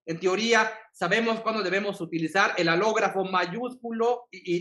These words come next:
y, y las variantes en minúscula en un texto. Eh, em, esto ocurre en muchos sistemas de escritura. Hay reglas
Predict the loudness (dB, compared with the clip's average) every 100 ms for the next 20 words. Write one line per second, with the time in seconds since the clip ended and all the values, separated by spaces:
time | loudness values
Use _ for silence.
0 | 0 -2 0 0 2 4 4 2 0 -2
1 | -2 -2 0 0 0 0 2 2 0 -14
2 | -6 -4 -2 2 2 4 0 0 -4 _
3 | _ _ _ _ _ -4 2 4 2 0
4 | 0 2 0 -4 -2 -2 0 -2 -2 -2
5 | -2 -2 -2 -4 -8 -6 -2 0 0 -2
6 | -6 -6 -8 0 4 4 2 2 2 2
7 | -2